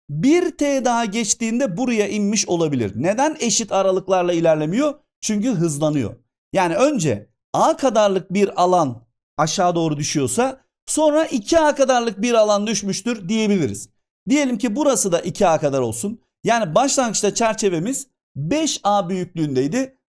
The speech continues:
Dolayısıyla B çarpı beş A kadarlık bir akı vardı. Bir süre sonra yukarıdaki A'yı kaybettik. Kapalı çerçeve dediğimiz kısım şu kadar kaldı. Yani dört A kadar kaldı.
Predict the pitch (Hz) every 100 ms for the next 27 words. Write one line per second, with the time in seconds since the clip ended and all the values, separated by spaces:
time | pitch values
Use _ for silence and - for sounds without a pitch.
0 | 143 208 233 220 208 196 143 175 226 247
1 | - 214 202 240 165 139 247 - - 190
2 | 190 196 190 202 202 233 233 180 175 226
3 | 180 151 - - _ _ 185 320 311 277
4 | 233 202 180 160 226 262 170 208 254 233
5 | 220 208 190 185 160 - 160 202 233 233
6 | 247 - _ _ - 202 196 214 269 -
7 | 208 190 196 185 170 175 185 180 165 185
8 | 170 156 117 160 175 175 208 208 226 220
9 | 214 240 190 160 180 170 151 208 202 160
10 | 160 156 139 135 131 123 117 233 240